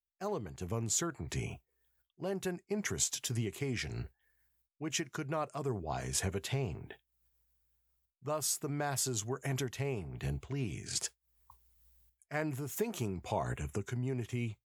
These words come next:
could bring no charge of unfairness against this plan,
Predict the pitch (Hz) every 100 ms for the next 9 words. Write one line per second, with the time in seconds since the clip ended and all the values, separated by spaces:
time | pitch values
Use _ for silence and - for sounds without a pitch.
0 | _ _ - 135 113 151 143 131 151 -
1 | - 139 117 69 69 90 117 131 113 -
2 | 170 139 107 113 113 120 - 123 - -
3 | - 156 80 - 104